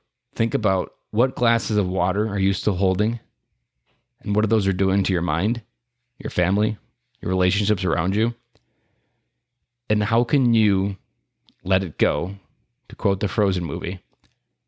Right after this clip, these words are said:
and really just move into being present with your family and letting those emotions flow.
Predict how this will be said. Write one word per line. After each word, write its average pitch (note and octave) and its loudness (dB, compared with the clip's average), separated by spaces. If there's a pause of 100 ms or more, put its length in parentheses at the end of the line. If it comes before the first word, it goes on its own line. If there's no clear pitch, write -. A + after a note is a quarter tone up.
(600)
and F#2+ 2
really G#2+ 2
just G2+ -2
move G2+ 2
into F#2 0
being F#2 -2
present G2+ 0 (100)
with G2 -4
your F#2+ 0
family A2+ 0 (500)
and G2 0
letting G2 2
those F2+ -2
emotions F2 -4
flow. - -8